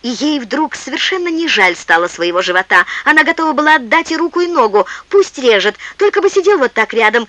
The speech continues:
и плакал по ней. На другой день Марго попросила у медсестры зеркало. Зеркала не оказалось, и медсестра принесла свою пудреницу, на которой сверху было написано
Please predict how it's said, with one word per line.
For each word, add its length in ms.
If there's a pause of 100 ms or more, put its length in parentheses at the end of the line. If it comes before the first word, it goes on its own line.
(160)
и 80
плакал 500
по 120
ней. 420 (1600)
На 100
другой 380
день 340
Марго 380
попросила 500
у 80
медсестры 540
зеркало. 600 (200)
Зеркала 340
не 160
оказалось, 580 (200)
и 80
медсестра 420
принесла 420
свою 260
пудреницу, 640 (180)
на 100
которой 240
сверху 340
было 200
написано 640